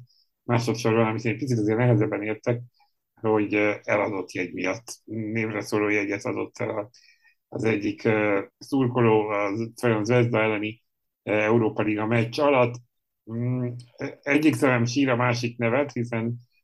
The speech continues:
ö, állandóan azzal, ö, a-, arról szólnak a hírek, hogy, ö, hogy a különböző, ö, szurkolói rendbontásokat, ö, hogyan kellene megállítani, a különböző,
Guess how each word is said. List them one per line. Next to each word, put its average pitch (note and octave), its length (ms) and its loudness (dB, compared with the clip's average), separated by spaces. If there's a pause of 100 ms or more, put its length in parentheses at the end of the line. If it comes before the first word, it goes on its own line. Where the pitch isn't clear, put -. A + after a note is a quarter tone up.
ö, G#2+ 180 -2
állandóan A#2+ 540 2
azzal, A2+ 720 2
ö, G#2+ 400 0 (720)
a-, A#2+ 380 0
arról B2 220 6
szólnak B2 460 0
a A2+ 40 0
hírek, A#2 380 2
hogy, A2 340 0
ö, G#2+ 280 2 (600)
hogy G#2 260 -6
a A2 420 0 (880)
különböző, A#2 920 2 (240)
ö, G#2+ 380 0
szurkolói A#2+ 600 2
rendbontásokat, A#2+ 960 0
ö, A2 180 -2 (440)
hogyan A#2+ 280 4
kellene A2+ 280 2
megállítani, A2+ 760 0
a G#2 100 -4
különböző, A2 640 -2